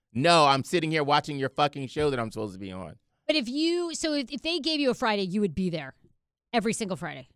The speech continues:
Speaker 1: I didn't say all that. I'm not
Speaker 2: Okay.
Speaker 1: available. <laughs> No, no, no, no. What I'm saying is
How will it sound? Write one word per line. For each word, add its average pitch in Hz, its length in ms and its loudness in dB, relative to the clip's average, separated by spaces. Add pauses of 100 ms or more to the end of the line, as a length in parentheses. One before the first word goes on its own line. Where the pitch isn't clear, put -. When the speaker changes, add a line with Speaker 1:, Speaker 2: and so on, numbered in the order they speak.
(140)
Speaker 1:
I 165 80 4
didn't 120 140 2
say 127 160 0
all 95 140 0
that. 85 260 -8
I'm 107 120 0
not 120 160 4
Speaker 2:
Okay. - 60 0
Speaker 1:
available. 110 300 4 (160)
<laughs> - 140 -4
No, 302 220 6 (240)
no, 262 200 2
no, 285 120 0
no. 247 200 2
What 170 160 0
I'm 170 120 -4
saying 208 460 -4
is 175 120 -8